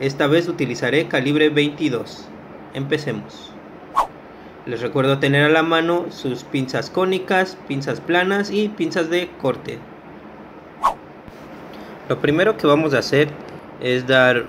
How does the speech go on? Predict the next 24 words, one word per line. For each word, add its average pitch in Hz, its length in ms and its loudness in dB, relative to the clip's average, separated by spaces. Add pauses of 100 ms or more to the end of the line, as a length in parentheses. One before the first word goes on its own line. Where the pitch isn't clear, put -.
una 123 240 2
vuelta, 117 520 2 (640)
vuelta 135 300 2
y 143 60 6
media 147 320 4
en 135 80 2
realidad, 123 480 0 (1500)
de 107 180 -4
esta - 300 -8
manera. 139 560 2 (760)
Ya 175 140 2
que 196 80 2
estamos 202 380 2
aquí, 156 420 0 (340)
vamos 143 300 2
a 139 80 0
girar 143 400 2 (1600)
y 165 120 4
aquí 170 240 2
vamos 156 280 2
a 139 100 4
dar 143 160 6
una 151 220 4
vuelta. 147 520 4